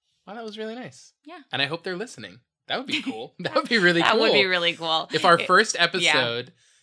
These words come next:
Speaker 1: Pete Davidson and Ariana Grande, listen to this episode, that'd be cool.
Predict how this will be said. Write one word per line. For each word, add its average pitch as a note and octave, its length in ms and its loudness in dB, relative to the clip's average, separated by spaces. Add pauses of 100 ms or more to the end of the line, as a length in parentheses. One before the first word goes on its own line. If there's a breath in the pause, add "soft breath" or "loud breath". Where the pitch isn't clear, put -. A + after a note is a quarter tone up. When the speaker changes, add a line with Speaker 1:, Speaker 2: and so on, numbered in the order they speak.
(260 soft breath)
Speaker 1:
Pete F3 240 -4
Davidson D#3 480 -2
and B2+ 100 -6
Ariana C3+ 340 -2
Grande, C3 580 -6 (640)
listen D3 260 -6
to F3 80 -6
this F3+ 160 -10
episode, A2 360 -12
that'd D3 120 -8
be F3+ 100 -14
cool. F#3 300 -18